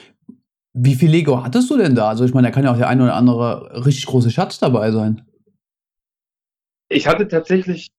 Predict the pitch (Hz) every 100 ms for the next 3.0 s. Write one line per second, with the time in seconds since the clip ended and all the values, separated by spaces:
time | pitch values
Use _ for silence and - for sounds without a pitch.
0 | _ - - 160 185 170 110 - 156 202
1 | 110 - 123 180 _ _ _ _ _ _
2 | - - - 120 135 170 156 160 170 165